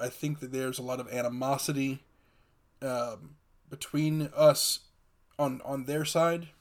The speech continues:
It's, there's none on my side. Like, I, I know that I wasn't perfect. We honestly, her, her and I were not really sexually compatible, um,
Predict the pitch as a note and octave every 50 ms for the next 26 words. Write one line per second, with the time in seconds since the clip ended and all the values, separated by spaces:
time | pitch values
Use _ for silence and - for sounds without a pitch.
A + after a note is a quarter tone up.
0 | _ - C3 C3+ - D3+ D3 C#3+ C#3+ C#3+ C#3 D3+ D#3+ F3+ F#3 F3 E3 D3 C3 A#2+
1 | A2+ - - - - - - - - - _ _ - B2+ B2+ B2 A#2+ - - -
2 | _ - - - - - - _ _ _ _ _ - - - - _ - B2+ C3+
3 | C#3 C#3 C#3 C#3 B2 B2 - - C3 C#3+ D3+ D3+ D3 C#3 C#3 C#3 C3+ C#3 C#3 C3+
4 | C3+ B2+ B2+ C3 B2 A#2 - C3 C3 C3 C3+ C3 B2+ C#3+ C3+ - - D3 C3 B2
5 | - C3 - - - - - - - - - - - - - - - _ _ _
6 | _ _ _ _ - B2 C#3 C#3 - - C#3 D3+ D#3 D3+ - C#3 C3+ - - C#3+
7 | C#3 C3+ B2+ - - - - - D#3+ D#3 C#3+ C#3 C3+ C3+ B2+ B2 B2 B2+ B2+ C3
8 | - - - - - D3 C#3+ C3+ C3 - C#3+ B2+ - - C#3 B2+ - B2 A#2 -
9 | - C3 B2 B2+ - - C3+ C#3+ C#3+ - - - - - - - - - - -
10 | - - _ _ _ _ - - - - - - - - - - C3 B2+ B2+ B2
11 | A#2 A2+ A2+ A2+ A2+ A2